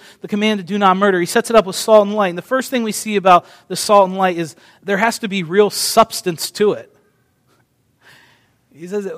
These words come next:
"What good is your salt if it's lost its savor, if it's lost its saltiness?"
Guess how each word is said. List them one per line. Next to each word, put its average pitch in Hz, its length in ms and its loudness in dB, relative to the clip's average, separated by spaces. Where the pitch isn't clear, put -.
"What 208 220 -2
good 233 160 -2
is 220 120 -2
your 180 100 -8
salt 196 540 0
if 175 140 -14
it's - 140 -12
lost 180 400 2
its 175 160 -6
savor, 196 540 -2
if 143 120 -16
it's 165 160 -8
lost 175 300 2
its - 180 -10
saltiness?" 131 800 -6